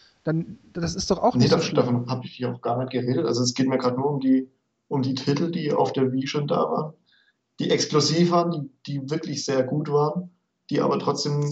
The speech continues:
Speaker 2: liegen gelassen wurden. Also ich, ich seh kein, ich seh einfach überhaupt keinen Anreiz für einen Dritthersteller,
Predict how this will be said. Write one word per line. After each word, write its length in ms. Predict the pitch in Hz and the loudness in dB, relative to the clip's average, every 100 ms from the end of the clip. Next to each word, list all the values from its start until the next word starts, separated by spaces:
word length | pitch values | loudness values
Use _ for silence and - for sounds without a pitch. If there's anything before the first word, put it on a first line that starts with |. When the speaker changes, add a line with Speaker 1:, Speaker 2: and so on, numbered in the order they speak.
| 143 | 0
Speaker 2:
liegen 300 | 139 147 175 | -2 0 2
gelassen 400 | 160 131 127 123 | 2 0 0 0
wurden. 160 | 123 | 0
Also 220 | 131 135 139 | 0 -2 -4
ich, 240 | - - 190 | -8 -8 -6
ich 180 | - | -2
seh 280 | 143 160 - - | 0 0 0 -6
kein, 500 | - 143 175 180 - | -2 2 4 2 -2
ich 280 | - - - | -8 -10 -16
seh 140 | - 170 | -4 0
einfach 180 | 175 - | 0 0
überhaupt 400 | 139 120 180 - | 2 2 2 0
keinen 140 | 160 | 0
Anreiz 400 | 151 180 165 - | 2 0 0 -4
für 80 | 143 | -8
einen 80 | 131 | -8
Dritthersteller, 760 | 170 - 180 - 139 156 180 | -8 -8 -10 -2 0 0 -2